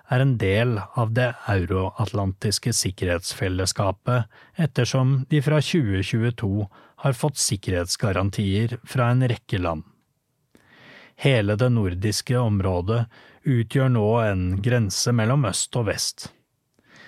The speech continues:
De nordiske landene vil knyttes sammen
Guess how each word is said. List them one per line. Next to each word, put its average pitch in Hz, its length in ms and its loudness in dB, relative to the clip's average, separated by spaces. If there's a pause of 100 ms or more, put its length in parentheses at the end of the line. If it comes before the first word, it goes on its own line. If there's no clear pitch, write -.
(180)
De 113 160 2
nordiske 104 560 0
landene 104 540 0 (500)
vil 143 160 2
knyttes 147 480 0
sammen 117 540 0